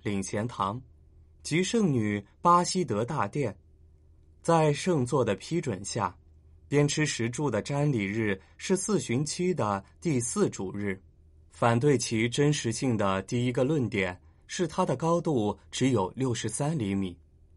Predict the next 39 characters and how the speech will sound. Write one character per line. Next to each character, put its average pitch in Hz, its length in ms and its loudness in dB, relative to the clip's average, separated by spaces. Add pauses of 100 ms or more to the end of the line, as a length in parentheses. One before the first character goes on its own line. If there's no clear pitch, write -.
(680)
假 156 240 4
若 185 240 6
绑 123 280 2
在 123 160 0
这 143 160 2
根 160 180 0
石 117 240 -4
柱 120 260 -2
上 98 320 2
鞭 135 240 0
打， 92 240 -4 (600)
受 214 260 4
刑 175 240 2
者 117 160 0
的 113 80 2
姿 170 240 0
势 110 340 0 (240)
肯 98 280 -2
定 120 240 0
很 98 200 -6
不 107 140 -4
自 170 180 0
然。 92 240 -6 (1000)
然 107 180 2
而， 101 260 -2 (400)
恰 160 320 2
恰 117 380 0
是 110 180 -4
这 127 180 -2
一 139 140 -2
点 95 320 -4 (240)
特 170 280 0
别 101 180 -4
令 107 180 0
人 95 160 -2
信 98 240 -6
服。 98 320 -8 (720)
鞭 185 280 6
刑 120 360 0